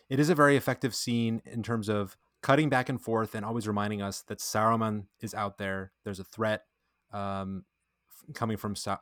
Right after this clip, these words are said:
Saruman, which, and I always wanna point this out every time we see it, um, in the books, for most of the Fellowship of the Ring, the plot stays with Frodo, right? We,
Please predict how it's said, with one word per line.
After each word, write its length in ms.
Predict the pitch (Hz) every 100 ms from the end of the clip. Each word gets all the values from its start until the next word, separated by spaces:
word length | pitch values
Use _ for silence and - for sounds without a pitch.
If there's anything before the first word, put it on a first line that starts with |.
| -
Saruman, 440 | - 101 92 87
which, 260 | 101 104 - _ _ _ _ _ - _ _ _ _ - _
and 100 | 127
I 60 | 120
always 180 | 135 139
wanna 160 | 139
point 180 | 123 127
this 180 | 117 107
out 240 | 113 113 - _ _ _
every 160 | 127 117
time 140 | 117
we 80 | 107
see 320 | - - 127
it, 140 | 104 - _ _ _
um, 500 | 110 104 101 98 98 _ _ _ - _ _ _ _ _
in 120 | 151
the 60 | 147
books, 540 | 123 131 135 - - - _ _ _ _ _
for 180 | - 147
most 260 | 156 233 151
of 100 | 110
the 280 | 110 110 -
Fellowship 360 | 120 117 110
of 40 | 107
the 80 |
Ring, 420 | 104 123 104 101 104 _ _ _ _ _ _
the 480 | 113 123 120 113 - _ _
plot 360 | - 156 139 -
stays 360 | - 135 127
with 100 | 110
Frodo, 480 | - 120 113 90 80 _ _ _ _
right? 260 | - 101 -
We, 100 | 104